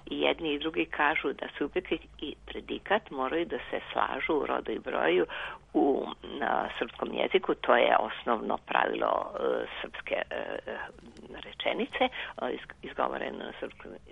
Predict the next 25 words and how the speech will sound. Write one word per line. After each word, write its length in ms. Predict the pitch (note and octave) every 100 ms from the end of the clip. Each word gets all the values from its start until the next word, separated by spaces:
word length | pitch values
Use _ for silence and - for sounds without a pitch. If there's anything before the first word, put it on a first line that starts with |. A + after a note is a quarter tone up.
| -
jeziku. 520 | C3+ D3 D3+ B3+ G3+ - - - - - -
E, 180 | G#3+ -
ako 300 | D#3+ F#3 F#3
je 100 | E3
to 260 | E3 A#3+ B3
tako, 640 | - A2+ A2 - - - -
onda 400 | F#3 G3+ C#4 A#3+ -
su 120 | D#3
neke, 600 | C#3+ D#3 F#3 - - A3 G#3 - - -
o, 220 | C#3+ C3 -
rečenice 920 | C#3 A#2+ - C#3+ C3+ F3 - G#3+ G#3+ - - - - - - - - - - - -
negramatičke, 1600 | D#3 D#3+ F3 G3+ - - - - - B2 G#2+ F#2 - B2+ - - - -
ako 260 | - - -
se 100 | C#3+
ne 120 | A#2+
upotrebi 680 | B2+ - A2 - C#3+ A#2+ A#2 -
ženska 440 | B2+ A#2 - - -
forma 380 | A#2 G#2 A#2+ - -
za 100 | - - - - - -
žene, 560 | - B2 A2 A#2 B1 - - G1+ - -
e, 60 | - - A#2+ - - -
u, 180 | B2+ -
na 180 | A#2+ - -
primer, 380 | A2 A2 E3 - - - - - - D3
e, 200 | B2+